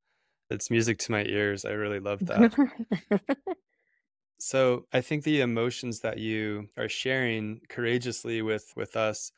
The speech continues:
Speaker 1: this, you know, fear, you have these hopes, these aspirations for powerlifting. And of course, you have, uh, you know, a,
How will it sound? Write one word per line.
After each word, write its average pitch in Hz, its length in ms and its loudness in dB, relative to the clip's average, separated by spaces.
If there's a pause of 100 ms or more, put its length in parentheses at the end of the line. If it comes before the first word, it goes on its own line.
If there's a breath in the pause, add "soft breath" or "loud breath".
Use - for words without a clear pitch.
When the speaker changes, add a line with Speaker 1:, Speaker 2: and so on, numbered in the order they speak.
(480)
Speaker 1:
this, - 400 0
you 120 100 -4
know, 107 160 -2
fear, 104 720 -2
you 113 200 -6
have 131 220 0
these 110 200 -4
hopes, 123 400 -4
these 113 180 -6
aspirations 107 1080 -2
for - 200 -8
powerlifting. 110 960 -2
And 101 180 -6 (500)
of 117 160 -2
course, 113 460 0
you 110 80 -6
have, 110 220 0
uh, - 260 -6
you 117 140 0
know, 107 160 0
a, 110 140 0